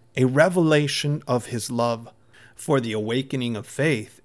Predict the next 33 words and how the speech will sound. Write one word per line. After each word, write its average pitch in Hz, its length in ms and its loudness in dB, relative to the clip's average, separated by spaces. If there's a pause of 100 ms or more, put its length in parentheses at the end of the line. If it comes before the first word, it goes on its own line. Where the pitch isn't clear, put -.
is 110 360 -6
a 107 400 -8
higher 151 560 -2
proof - 520 -4
of 104 240 -6
love 113 500 -4 (320)
than 127 480 0
the 113 140 -4
healing 127 360 2
of 101 140 -8
the 104 80 -6
sick - 460 -2
and 107 120 -8
the 101 80 -12
feeding 107 400 -4
of 92 100 -12
the - 180 -14
hungry. 113 500 -8 (1000)
All 202 240 2
these 208 480 -2
works, 131 720 -4 (320)
his 110 480 -4 (360)
erga, 113 480 -2 (600)
he 180 160 -2
does 170 440 4
in 165 140 0
the 156 80 2
name 139 420 2
of 120 200 -6
the 113 80 -8
Father. 107 560 -4 (600)
They 143 280 2
are 127 360 0